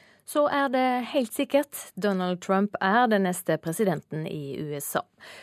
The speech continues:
Trump har fått flere enn to hundre og sytti stemmer i valgmannskollegiet, og er med det formelt valgt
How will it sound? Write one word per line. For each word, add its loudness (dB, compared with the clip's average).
Trump 2
har 4
fått -2
flere 0
enn 0
to -2
hundre 2
og -8
sytti -2
stemmer 2
i -2
valgmannskollegiet, 2
og 0
er 0
med 0
det 2
formelt 0
valgt -4